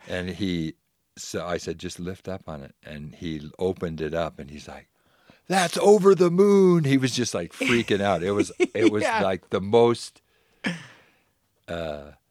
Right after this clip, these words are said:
Speaker 1: enjoyment I got out of just being, ha-, seeing his face at the time. And he
Speaker 2: Yeah.
Speaker 1: was just, you know, it
Speaker 2: That
Speaker 1: came out perfect.
Speaker 2: Yeah.
Speaker 1: I have to thank my cousin for that. I mean, he's, he was really, really good.
Speaker 2: Yeah, that's really, that's a,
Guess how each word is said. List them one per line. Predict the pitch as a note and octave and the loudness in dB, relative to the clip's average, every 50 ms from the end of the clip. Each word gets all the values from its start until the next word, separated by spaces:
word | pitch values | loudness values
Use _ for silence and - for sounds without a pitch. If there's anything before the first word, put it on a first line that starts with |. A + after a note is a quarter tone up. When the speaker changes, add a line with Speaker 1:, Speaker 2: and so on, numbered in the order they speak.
| _ _ _ _ _ _ _ _ _ _ _ _ _ _ _ _ _ _ - | _ _ _ _ _ _ _ _ _ _ _ _ _ _ _ _ _ _ -10
Speaker 1:
enjoyment | G#2+ G2+ F#2 F2+ A2 G#2+ G#2 G#2 G#2+ G2 F#2 | -8 -8 -4 0 2 2 4 4 2 2 2
I | F2+ G2 | 2 2
got | G2+ G2 F#2 F2 F2 | 2 2 2 2 2
out | E2+ E2+ E2 E2 | 0 0 0 0
of | D#2+ D2+ E2 | -2 -4 -6
just | D#2+ - G2 F2+ D#2+ F2+ | -6 -6 -6 -6 -6 -6
being, | E2+ F#2+ F#2 F#2 F2+ F2 F2 | -4 -2 -2 0 -2 -2 -4
ha-, | E2+ - - G2 F#2+ - | -6 -4 -2 -2 -2 -2
seeing | - - - A2 G2+ F#2 F2 | -4 -6 -4 -4 -4 -4 -4
his | F2 F#2 F2+ E2 - | -4 -6 -6 -6 -6
face | - - F2+ E2+ D#2 - - | -6 -4 -4 -4 -4 -6 -8
at | D2+ D2+ - | -12 -12 -12
the | D2 C#2+ | -14 -12
time. | - E2 D#2+ D#2+ D#2 C#2+ C2 | -8 -6 -6 -6 -6 -8 -10
And | C2 C2+ | -10 -8
he | C#3 D3+ | -6 -4
Speaker 2:
Yeah. | C#3+ C3+ B2+ A2 F2+ | -4 -4 -4 -6 -8
Speaker 1:
was | D2+ | -8
just, | - D#2+ D2 - - _ _ _ _ | -10 -10 -10 -12 -16 _ _ _ _
you | - D#2+ | -16 -16
know, | C#2+ B1 A#1+ - _ _ _ _ _ | -16 -16 -20 -20 _ _ _ _ _
it | _ F#2+ | _ -6
Speaker 2:
That | G#2+ C#3 | -4 -4
Speaker 1:
came | - B2+ A#2 G#2+ G2 G2 | -2 -2 -2 0 0 0
out | F2+ E2+ D2+ - - - | 0 0 -2 -6 -10 -16
perfect. | - - - G#2+ G#2 G#2 G2+ F2+ - - - A1+ - _ | -20 -12 -6 -4 -2 0 -2 -2 -4 -8 -14 -16 -18 _
Speaker 2:
Yeah. | _ A#2+ E3 D3 D#3+ D#3 D3+ C3+ A2 G2+ | _ _ -8 -6 -4 -4 -4 -4 -2 0
Speaker 1:
I | G#2 A2+ | 2 2
have | A2+ - | 2 2
to | - A2 | 0 -2
thank | - A2+ G#2+ F#2+ F2 | -2 -2 -2 -2 -4
my | F2+ E2 D#2 | -6 -8 -8
cousin | - - F2+ D#2+ D#2 D#2+ C#2+ C2 | -6 -6 -6 -6 -6 -10 -14 -14
for | D2 C#2 | -14 -14
that. | C#2+ D2 C2 B1+ - | -12 -12 -14 -14 -14
I | C#2+ D2 | -16 -16
mean, | C#2+ C#2+ C#2 C#2 | -16 -16 -16 -14
he's, | C#2 E2+ D2 D2 C#2+ C#2+ C#2+ C2+ B1+ - - - _ _ _ _ _ _ _ _ _ | -14 -12 -12 -12 -12 -12 -14 -16 -16 -18 -20 -20 _ _ _ _ _ _ _ _ _
he | _ - | _ -12
was | D2 C#2+ C#2 C#2 | -10 -10 -10 -10
really, | D#2 D2+ D2+ D#2 D#2 D#2+ D2+ D2 C#2+ C#2+ C#2 | -12 -10 -6 -4 -4 -4 -4 -4 -6 -8 -10
really | C2+ D2 D2 C#2 C2+ B1+ A#1+ | -10 -10 -12 -12 -12 -14 -12
good. | - D#2 D2+ C#2+ C2 - _ _ _ _ _ _ _ _ _ _ _ _ | -8 -8 -8 -8 -10 -14 _ _ _ _ _ _ _ _ _ _ _ _
Speaker 2:
Yeah, | C3 B2+ A#2+ G#2 G#2 | -12 -10 -10 -10 -8
that's | G2+ B2 C3 - - | -8 -8 -8 -8 -10
really, | B2+ C3 D3 D3 C#3 C#3 | -6 -6 -4 -4 -4 -4
that's | B2 B2 C3 C3 - | -4 -4 -6 -6 -6
a, | C3+ A#2+ A2 | -8 -8 -8